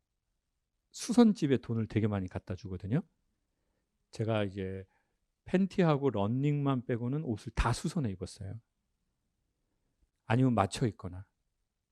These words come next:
그러니까 사람들이 무대에서 봤을 때 "아, 저 사람 되게 뭐 이렇게 탁 이게 있는데?"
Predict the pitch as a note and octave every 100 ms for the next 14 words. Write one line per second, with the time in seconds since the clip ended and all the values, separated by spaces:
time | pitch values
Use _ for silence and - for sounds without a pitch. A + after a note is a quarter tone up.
0 | _ _ _ _ _ _ _ _ _ _
1 | _ _ _ _ _ _ _ _ _ -
2 | F3 F#3+ F3+ F3 F#3 F3+ E3+ E3 F#3 -
3 | B2+ C#3 D#3 D3 C3 G#2+ - A2 - F#3
4 | - _ _ - A3 - - C#3+ D#3 C#3+
5 | C3+ C#3+ D3+ _ _ _ - C3 B2 -
6 | - _ _ _ _ _ _ - C3 D#3+
7 | C3 C3 C3 D3 B3